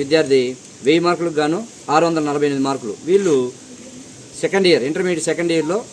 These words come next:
సాధించినటువంటి, మన కళా-, కళాశాల తరపున సాధించినటువంటి విద్యార్థులు. వీళ్ళందరికీ కూడా కళాశాల యాజమాన్యము, అధ్యాపకుల తరపున మా హృదయపూర్వక శుభాకాంక్షలు.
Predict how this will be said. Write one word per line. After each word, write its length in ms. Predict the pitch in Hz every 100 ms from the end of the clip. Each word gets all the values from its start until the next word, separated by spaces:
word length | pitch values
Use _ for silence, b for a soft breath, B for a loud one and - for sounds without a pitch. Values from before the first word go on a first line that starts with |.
| -
సాధించినటువంటి, 640 | 160 165 165 151 143 147 147
మన 80 | 143 143
కళా-, 340 | 156 160 147 131 - - -
కళాశాల 340 | 151 170 165 143
తరపున 220 | 139 143 143
సాధించినటువంటి 640 | 143 131 131 135 131 139 110 98 - - - - 117
విద్యార్థులు. 420 | 123 151 139 185 -
వీళ్ళందరికీ 520 | 143 147 147 175 175 156
కూడా 160 | 160 147 117 113 - - -
కళాశాల 380 | 151 170 175 160 147
యాజమాన్యము, 480 | 147 156 151 160 208 - 123
అధ్యాపకుల 380 | 151 151 143 139
తరపున 260 | 135 139 131 113 110 - 120
మా 80 | 123 127
హృదయపూర్వక 520 | 151 147 151 139 156 220 - - -
శుభాకాంక్షలు. 580 | 127 131 139 131 - 202